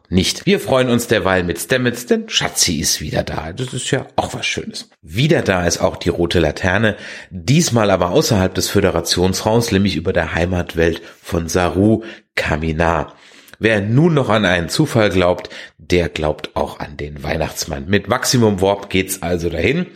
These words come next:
Und vielleicht ist ja dann der rote Engel die lenkende Hand,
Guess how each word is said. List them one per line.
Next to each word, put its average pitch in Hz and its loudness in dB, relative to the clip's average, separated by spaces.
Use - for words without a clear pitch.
Und 110 2
vielleicht 107 0
ist - 0
ja 110 4
dann 98 0
der 95 2
rote 92 2
Engel 107 0
die 95 0
lenkende 110 2
Hand, 104 0